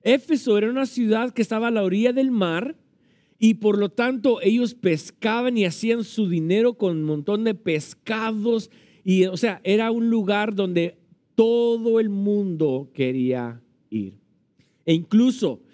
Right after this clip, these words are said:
una de las cosas que es conocido Éfeso es su teatro.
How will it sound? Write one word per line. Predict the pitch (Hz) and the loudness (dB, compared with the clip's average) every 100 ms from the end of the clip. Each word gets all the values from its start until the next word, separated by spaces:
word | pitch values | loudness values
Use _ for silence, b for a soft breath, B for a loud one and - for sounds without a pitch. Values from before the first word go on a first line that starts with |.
| b b b b b _ | b b b b b _
una | - 226 247 | 0 2 4
de | 269 | 2
las | 247 208 | 0 -2
cosas | - 233 - 190 143 - - _ _ _ _ _ _ _ _ _ _ | 0 0 0 -4 -4 -8 -20 _ _ _ _ _ _ _ _ _ _
que | 156 175 | 2 2
es | 180 | 0
conocido | 254 220 196 - 220 196 - - | 0 0 0 -2 0 0 -2 -2
Éfeso | 240 - 190 - 175 | -2 0 -2 -2 -2
es | 156 175 | 0 0
su | - 202 170 | -2 -6 -6
teatro. | - - 156 160 190 - 127 87 | -6 -2 0 0 -4 -10 -14 -14